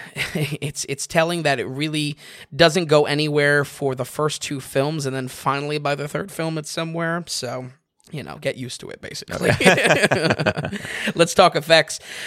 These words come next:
Speaker 1: Um, brand new and shiny C G I, but, uh, really not flawless. Uh, I would say there is a lot of motion blur.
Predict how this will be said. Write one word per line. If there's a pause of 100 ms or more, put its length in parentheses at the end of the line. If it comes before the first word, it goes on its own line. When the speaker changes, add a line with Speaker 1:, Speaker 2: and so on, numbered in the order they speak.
(160)
Speaker 1:
Um, (140)
brand
new
and
shiny
C
G
I,
but, (100)
uh,
really
not
flawless.
Uh,
I
would
say (600)
there
is
a
lot
of
motion
blur.